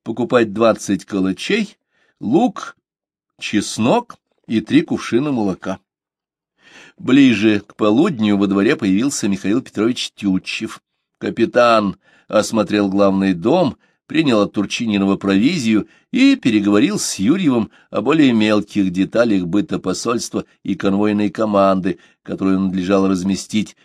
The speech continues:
в двадцати дворах, примыкающих к монастырю Слободы. Вскоре у крыльца остановилась карета посланника.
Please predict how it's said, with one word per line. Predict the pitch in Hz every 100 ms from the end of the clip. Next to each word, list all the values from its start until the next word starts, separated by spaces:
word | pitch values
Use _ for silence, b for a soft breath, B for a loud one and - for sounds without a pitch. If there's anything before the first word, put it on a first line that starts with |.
| _
в | -
двадцати | 98 107 - - 113 113
дворах, | 98 120 117 104 92 -
примыкающих | 92 90 - 101 117 107 - 104
к |
монастырю | 98 92 - 95 92
Слободы. | - 95 95 95 98 _ _ _ _ _ _ _ _ _ _ _ _ _ _ _ b b b b b
Вскоре | - - 107 160 214
у | 214
крыльца | 202 208 202 - 156 175
остановилась | 170 - 160 147 160 156
карета | 139 120 120
посланника. | 131 123 - 104 92 92 92 -